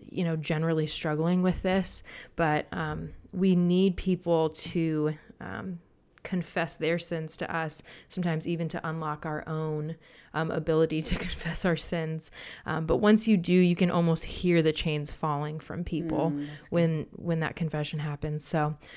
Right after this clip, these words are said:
Speaker 1: um, I think, you know, the power of confession, the confession of our sins and our need for the gospel, and,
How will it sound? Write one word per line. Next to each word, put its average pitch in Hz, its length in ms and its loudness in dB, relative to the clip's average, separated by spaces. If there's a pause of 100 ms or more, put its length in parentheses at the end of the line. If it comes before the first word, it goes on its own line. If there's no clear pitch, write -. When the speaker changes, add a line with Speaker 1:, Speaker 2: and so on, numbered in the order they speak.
(240)
Speaker 1:
um, 156 400 -4 (1300)
I 202 120 4
think, 175 500 0
you 196 140 2
know, 175 160 2
the 185 280 -2
power 175 360 6
of 170 120 4
confession, 170 480 2
the 165 80 0
confession 170 460 0
of 156 80 2
our 156 80 0
sins 160 500 -2
and 160 100 -2
our 156 80 0
need 160 180 -2
for 165 100 -4
the 156 80 0
gospel, 151 640 -2 (560)
and, 156 520 -2